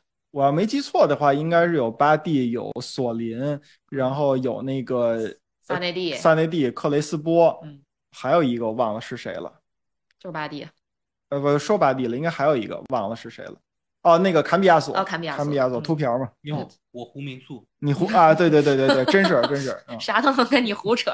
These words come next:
Speaker 2: 上。
Speaker 3: 确实在我胡踢过嘛。
Speaker 1: 冷知识，冷知识。
Speaker 2: 嗯，嗯，行，那咱们就预测吧。
Speaker 1: 嗯。
Speaker 2: 啊，预-，到今天的这个预测环节，就是今天晚上的两场，呃，八分之一决赛。
Speaker 1: 嗯。
Speaker 2: 嗯，法国打波兰跟英格兰打塞内加尔。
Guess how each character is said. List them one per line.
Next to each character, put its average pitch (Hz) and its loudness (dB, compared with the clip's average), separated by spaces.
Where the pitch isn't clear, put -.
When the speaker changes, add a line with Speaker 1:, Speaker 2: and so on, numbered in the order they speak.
Speaker 2:
上。 190 -2
Speaker 3:
确 170 -4
实 175 0
在 190 2
我 120 -4
胡 117 -14
踢 113 -12
过 135 -12
嘛。 - -16
Speaker 1:
冷 143 2
知 170 2
识， 143 0
冷 113 -4
知 113 -6
识。 113 -10
Speaker 2:
嗯， 117 -20
嗯， 165 -18
行， 151 -14
那 214 -10
咱 185 -4
们 202 -12
就 214 -4
预 226 -8
测 220 -6
吧。 127 -4
Speaker 1:
嗯。 156 -4
Speaker 2:
啊， 143 -16
预-， 190 -14
到 202 -2
今 196 -14
天 214 -8
的 202 -8
这 185 -8
个 180 -4
预 196 -8
测 185 -8
环 156 -8
节， 143 -12
就 165 -8
是 175 -8
今 196 -12
天 208 -4
晚 156 -4
上 165 -8
的 151 -6
两 143 -10
场， - -14
呃， 139 -10
八 165 -6
分 170 -8
之 170 -6
一 165 -4
决 143 -8
赛。 - -6
Speaker 1:
嗯。 143 0
Speaker 2:
嗯， 151 -14
法 156 0
国 160 -4
打 175 -2
波 190 -2
兰 151 -4
跟 175 -6
英 185 -10
格 180 -6
兰 160 -4
打 175 -8
塞 156 -6
内 143 -10
加 156 -6
尔。 - -8